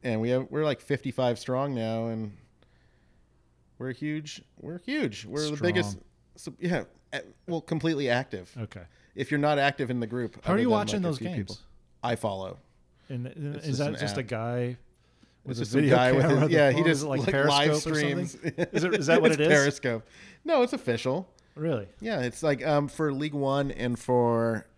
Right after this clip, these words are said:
Speaker 1: maybe League Two and Championship, you can use iFollow, and they have, each club has their own,
Speaker 2: Ooh, Don-,
Speaker 1: like, streaming
Speaker 2: Donnelly got
Speaker 1: service.
Speaker 2: really pissed at when I, when I implied that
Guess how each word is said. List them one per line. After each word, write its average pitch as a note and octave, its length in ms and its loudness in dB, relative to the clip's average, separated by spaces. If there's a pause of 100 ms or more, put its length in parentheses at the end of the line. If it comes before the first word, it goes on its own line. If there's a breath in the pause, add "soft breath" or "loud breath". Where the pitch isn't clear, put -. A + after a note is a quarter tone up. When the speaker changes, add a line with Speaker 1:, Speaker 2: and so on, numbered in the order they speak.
(260)
Speaker 1:
maybe B2+ 280 -2
League C3 260 -4
Two C3 440 -4 (100)
and A2+ 380 -6
Championship, A#2 760 -6
you G#2 100 -10
can G#2+ 140 -8
use A2 240 -6
iFollow, G#2 680 -6 (720 soft breath)
and A#2+ 160 -4
they G#2+ 60 -2
have, A2 300 0
each A2+ 200 -10
club A2+ 220 -2
has G#2+ 240 -2
their G#2+ 220 -4
own, G#2 400 -6 (600)
Speaker 2:
Ooh, B2 140 -10
Don-, A#2 220 -4
Speaker 1:
like, - 80 -12
streaming A#2+ 240 -6
Speaker 2:
Donnelly B2+ 340 0
got A2 120 -4
Speaker 1:
service. A2+ 100 -8
Speaker 2:
really A#2 220 -4
pissed - 380 -10
at A2 140 -12
when G#2 120 -10
I, G#2 360 -10
when B2 220 -8
I G#2 160 -6
implied G#2+ 420 -8
that G#2 240 -10